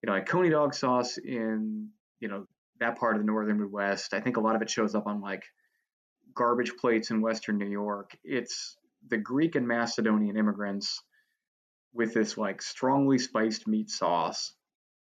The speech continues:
that's got, you know, allspice and cloves and, and things like that in there. So really, it's, if you wanted to call it Greek bolognese,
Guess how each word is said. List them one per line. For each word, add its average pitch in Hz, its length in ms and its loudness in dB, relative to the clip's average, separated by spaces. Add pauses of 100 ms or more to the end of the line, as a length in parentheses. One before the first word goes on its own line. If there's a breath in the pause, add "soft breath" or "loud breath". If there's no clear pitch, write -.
(500)
that's 110 200 -2
got, 104 260 -2
you - 80 -12
know, 90 60 -6
allspice 117 580 0
and 107 80 0
cloves 113 640 2
and, 98 280 -4
and 107 160 -8
things 107 220 -2
like 98 200 -6
that 110 200 2
in 101 140 2
there. 95 420 -2 (1120)
So 156 180 2
really, 156 560 4
it's, - 500 -2 (800)
if 156 180 -2
you 170 80 0
wanted 190 260 2
to 143 60 2
call 139 360 2
it 110 160 -2 (180)
Greek 139 340 2
bolognese, 107 1000 0